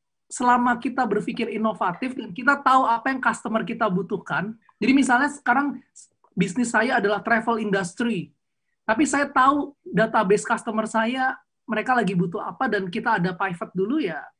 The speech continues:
Me-, kalau memang harus pivot di masa, masa lagi susah ya why not gitu.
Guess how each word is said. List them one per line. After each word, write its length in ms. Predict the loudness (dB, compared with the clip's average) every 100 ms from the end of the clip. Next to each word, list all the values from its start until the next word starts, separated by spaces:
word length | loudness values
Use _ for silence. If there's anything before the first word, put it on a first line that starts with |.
| _
Me-, 180 | -10 -10 -6
kalau 240 | -4 -2
memang 240 | -2 0
harus 160 | -2 -4
pivot 400 | -4 -6 -4 -6
di 160 | -4 -2
masa, 640 | -4 -6 -6 -4 -6 -10 _ _ _ _ _ _
masa 560 | -6 -6 -4 -2 0
lagi 240 | 0 -2 -2
susah 400 | -6 -6 -4 -4
ya 160 | -6
why 160 | -4 -4
not 260 | -2 -6 -8
gitu. 320 | -14 -12 -18